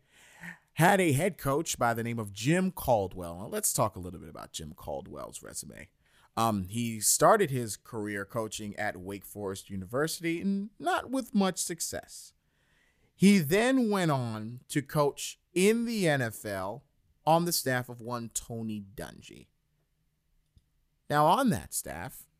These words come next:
he won a Super Bowl as the offensive coordinator. Then when Tony Dungy retired, he ended up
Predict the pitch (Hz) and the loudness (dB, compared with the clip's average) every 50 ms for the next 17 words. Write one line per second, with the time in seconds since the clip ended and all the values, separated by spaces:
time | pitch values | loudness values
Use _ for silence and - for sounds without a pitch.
0 | _ _ _ _ _ _ _ _ _ - - _ _ _ _ _ _ _ - 285 | _ _ _ _ _ _ _ _ _ -20 -20 _ _ _ _ _ _ _ 4 8
1 | 294 254 214 208 214 233 226 - - 311 320 320 339 302 202 147 104 - - - | 8 10 10 8 8 6 4 4 6 6 4 4 2 0 0 0 0 -2 -4 -10
2 | _ _ _ _ _ _ _ _ _ _ _ - 151 147 143 135 117 127 139 127 | _ _ _ _ _ _ _ _ _ _ _ 2 4 4 4 4 2 0 0 2
3 | 113 110 104 - - 101 95 - - - - - 123 107 92 85 92 92 - - | 2 2 2 -2 -6 -10 -10 -10 -14 -16 -8 -4 -2 0 0 -2 -4 -10 -18 -20
4 | - - - _ _ _ _ _ _ _ _ _ _ _ _ _ _ _ _ _ | -20 -20 -20 _ _ _ _ _ _ _ _ _ _ _ _ _ _ _ _ _
5 | _ _ _ _ _ _ _ _ _ _ _ _ _ _ - 120 135 135 131 127 | _ _ _ _ _ _ _ _ _ _ _ _ _ _ 0 2 4 4 4 4
6 | 127 123 120 - 139 123 123 120 117 110 117 113 110 104 110 101 101 92 - - | 2 0 -2 -2 -2 -4 -4 -4 -4 -4 -4 -4 -4 -4 -4 -6 -6 -6 -4 -2
7 | 147 131 123 123 135 165 202 214 - - 160 175 190 180 165 160 151 147 139 139 | 0 0 0 0 0 -2 -2 -4 -2 0 2 2 2 2 2 0 0 0 0 0
8 | 135 131 - - | -2 -2 -2 -4